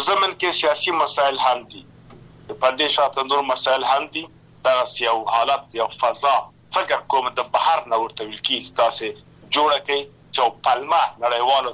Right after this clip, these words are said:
ته، خصوصاً ګاونډي هیوادو ته جوړه سي چې دوی په رسمیت ونه پېژني. ځکه موږ کولی شو چې د، د ریفرنس، اه، پخوانی ولسمشر ښاغلی کرزی، اه، یادونې وکړو چې هغه تقریباً، اه، کال به کېږي چې د اعلان وکړي، ویې ویل چې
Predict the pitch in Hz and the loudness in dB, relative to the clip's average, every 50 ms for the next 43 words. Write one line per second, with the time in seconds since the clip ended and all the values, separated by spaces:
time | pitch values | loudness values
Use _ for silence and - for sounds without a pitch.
0 | - - 113 - - - 123 123 117 110 113 107 107 110 113 117 113 113 110 110 | -6 -8 -8 -6 -6 -4 -6 -6 -2 0 0 0 0 0 -2 -4 -4 0 0 0
1 | 113 117 123 120 - 107 104 - 120 120 117 117 - - 107 - - 110 104 101 | 0 -2 -6 -8 -8 -10 -6 -2 -2 0 0 -2 -4 -8 -6 -4 -2 0 0 0
2 | 98 - - - - - - - - 120 113 - 110 104 101 - - 107 104 - | 0 -4 -12 -20 -20 -20 -10 -4 -4 -2 0 2 0 0 0 0 -4 -4 -4 -2
3 | - 98 95 92 - 95 90 - 92 87 90 92 - - - - - - - - | -2 -4 -4 -2 -4 -2 -2 -2 -4 -4 -6 -8 -10 -6 -4 -2 -2 -2 -4 -2
4 | - 107 - 117 123 127 131 127 120 - - 120 127 135 139 139 135 127 117 - | -2 0 2 2 2 2 0 0 0 0 0 2 2 2 2 0 -2 -4 -4 -2
5 | - 123 117 117 110 104 - - - - - - - - - 113 110 104 - - | -2 0 -2 -2 -4 -6 -10 -20 -20 -20 -20 -20 -18 -8 -4 -4 -4 -4 -4 -2
6 | 123 123 120 117 113 117 113 - - 143 143 139 - - - - 110 107 104 101 | 0 2 2 0 0 -2 -2 0 0 0 0 0 -2 -2 -2 0 0 0 0 0
7 | - - - - 120 120 131 127 123 117 107 - - 127 123 - - - - 120 | -2 -2 0 2 2 2 4 2 2 0 0 -2 -2 0 0 0 0 0 0 2
8 | 117 123 123 117 - - - 113 110 110 127 143 143 143 - - - - - - | 2 4 2 2 0 0 -2 -2 -2 0 0 0 0 0 -2 -10 -20 -20 -20 -20
9 | - - _ - - 113 117 117 113 113 120 120 120 123 123 131 135 139 139 131 | -20 -20 _ -4 -2 0 0 2 2 2 0 2 2 2 2 2 2 0 -2 -2
10 | 127 120 - - 110 107 - - - - 104 - - - 123 117 113 107 107 104 | -2 -2 -2 -2 -2 -2 -2 -4 -2 -2 -4 -4 -2 -2 0 0 0 0 -2 -8
11 | 95 - - - - - - 98 95 98 98 95 95 - - - - 127 123 113 | -20 -20 -20 -20 -18 -10 -4 -2 0 0 0 0 -2 -2 0 2 2 2 2 0
12 | 110 104 - - 147 120 - - - - - 101 98 98 117 127 131 120 110 98 | -4 -4 -4 -4 -4 -4 -4 -6 -8 -4 0 0 0 2 2 2 2 0 -4 -8
13 | 92 - 110 110 113 117 110 104 104 98 - - 101 | -8 -4 -2 0 0 0 0 -2 -6 -6 -6 -6 -6